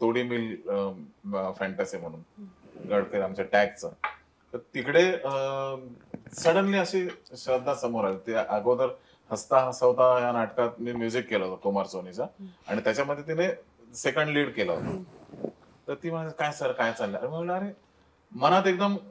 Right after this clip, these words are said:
Speaker 1: "अरे, अरे, ही सुमी आहे."
Speaker 2: हम्म.
Speaker 1: तर
Speaker 2: श्रद्धा
Speaker 1: आम्हाला
Speaker 2: काय आडनाव?
Speaker 1: श्रद्धा पोखरणकर.
Speaker 2: अच्छा, अच्छा.
Speaker 1: श्रद्धा पोखरणकर. एकदम, अ, अनेक प्रायोगिक रा-, नाटकं त्याच्यात, त्याच्यात ती धडपडत काम करत असते
Speaker 2: अच्छा.
Speaker 1: छानपैकी आणि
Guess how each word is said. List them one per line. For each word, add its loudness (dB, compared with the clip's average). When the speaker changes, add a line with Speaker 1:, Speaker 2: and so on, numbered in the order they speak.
Speaker 1:
"अरे, -2
अरे, 0
ही -2
सुमी 4
आहे." 6
Speaker 2:
हम्म. -10
Speaker 1:
तर -12
Speaker 2:
श्रद्धा 6
Speaker 1:
आम्हाला 8
Speaker 2:
काय 8
आडनाव? 2
Speaker 1:
श्रद्धा 6
पोखरणकर. 2
Speaker 2:
अच्छा, -2
अच्छा. -10
Speaker 1:
श्रद्धा 2
पोखरणकर. -6
एकदम, -2
अ, 0
अनेक 0
प्रायोगिक 4
रा-, 2
नाटकं -2
त्याच्यात, -4
त्याच्यात -4
ती -10
धडपडत 0
काम 0
करत 0
असते -12
Speaker 2:
अच्छा. -2
Speaker 1:
छानपैकी -6
आणि -4